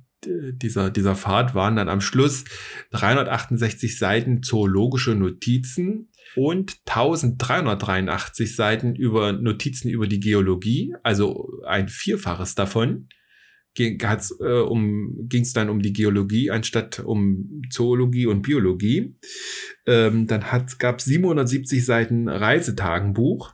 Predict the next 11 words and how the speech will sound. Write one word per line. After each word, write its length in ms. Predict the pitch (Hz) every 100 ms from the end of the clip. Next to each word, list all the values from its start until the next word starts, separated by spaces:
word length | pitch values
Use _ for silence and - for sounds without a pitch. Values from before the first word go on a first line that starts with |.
| _ _ - - - -
und 160 | 123 120
er 160 | 110
hat 360 | 113 127 - -
tausendfünfhundertneunundzwanzig 1900 | - 110 156 196 127 139 147 143 131 117 120 127 127 117 123 127 127 123 - - - -
in 100 | -
Spiritus 600 | 110 - 139 135 127 123
konservierte 640 | 127 117 113 107 107 - -
Arten 320 | 143 - 95
mitgebracht, 680 | 87 - 101 - 131 -
sowie 300 | - 107 104
dreitausendneunhundertsieben 1800 | 98 110 143 - 110 117 117 104 113 127 113 110 107 98 101 113 123 123